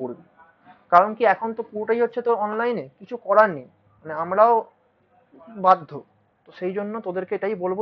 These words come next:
যে ক্লাসটা সবার করবি, madam হোক, আহ, sir হোক, সবারই class করবি। আর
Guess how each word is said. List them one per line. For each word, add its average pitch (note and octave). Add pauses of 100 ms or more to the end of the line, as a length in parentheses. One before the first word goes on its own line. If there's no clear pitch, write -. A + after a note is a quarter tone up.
(100)
যে B3+
ক্লাসটা D#3+
সবার F3+ (100)
করবি, E3+ (140)
madam D#3
হোক, E3
আহ, D3 (100)
sir D3+
হোক, E3+ (100)
সবারই E3
class D#3+ (100)
করবি। D#3+ (920)
আর D#3